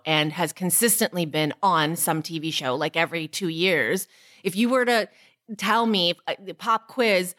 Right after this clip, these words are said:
"What has James Van Der Beek been doing over the last five years?" I would say, "Oh, he's that ki-, he's the kind of guy who shows up every couple of years on a pilot."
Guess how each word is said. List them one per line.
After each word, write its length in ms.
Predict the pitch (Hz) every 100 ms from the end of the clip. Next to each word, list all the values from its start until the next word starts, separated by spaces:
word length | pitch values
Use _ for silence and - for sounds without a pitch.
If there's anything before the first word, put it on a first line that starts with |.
| _ _
"What 220 | - 226 220
has 160 | 220
James 260 | 180 208 202
Van 220 | 196 190
Der 40 | 180
Beek 220 | 180 -
been 140 | 185
doing 260 | 202 226 190
over 140 | 170
the 100 | 165
last 280 | 160 151 156
five 200 | 180 165
years?" 360 | 196 208 185 - 180
I 120 | 214
would 160 | 214
say, 220 | - 214 208
"Oh, 80 |
he's 240 | 214 247 247
that 200 | 254 -
ki-, 80 | - -
he's 280 | - 277 - -
the 80 | 285
kind 240 | - 294 311
of 100 | 240
guy 220 | 247 233
who 140 | 196
shows 400 | 185 - 220 208
up 180 | 208 196
every 220 | 190 175 185
couple 340 | - 185 185
of 100 | 175
years 280 | 226 202 170
on 140 | 170
a 40 | 160
pilot." 460 | 196 151 76 -